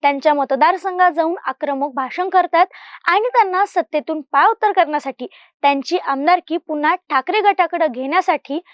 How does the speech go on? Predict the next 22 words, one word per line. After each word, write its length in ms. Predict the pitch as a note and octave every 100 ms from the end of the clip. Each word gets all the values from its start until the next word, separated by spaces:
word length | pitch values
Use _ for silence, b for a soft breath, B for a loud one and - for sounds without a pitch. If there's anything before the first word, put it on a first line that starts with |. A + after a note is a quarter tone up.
| b b
आता 260 | C#4 D4+ D4+
रणरागिणी 600 | D4 C#4 F#4 F#4+ C#4+ B3
अर्थात 320 | - A3+ D4 -
ठाकरे 320 | - B3 F4 G4+
गटाच्या 500 | F4 D#4+ C#4+ D4+ D4+ b b -
रणरागिणी 800 | D4 F#4 G#4+ F4 D4 D4 C4+ D4 b _
महिला 380 | C4 D4 D#4 G#4+
नेत्या 320 | G4 - C#4
मैदानात 580 | C#4+ C4+ B3+ B3+ C4 C4+
उतरणार 460 | C#4+ C#4 B3+ A#3+ B3+
आहेत 120 | B3+ B B B
आणि 180 | C4+ C#4
विधानसभेची 760 | B3+ B3 F#4+ F4+ C#4+ C4+ D4
निवडणूक 500 | C#4 C4 B3 A#3+ B3+
लढवणार 420 | D4+ C#4 C4+ B3+
आहेत. 120 | C4+ C4 b b b F4+
या 140 | A4+ A4+
पाच 240 | F#4 G4 G4
महिला 380 | E4 D4 F#4
नेत्या 240 | A4 A4 G#4+
कोण 200 | G#4 F4
आहेत 120 | E4+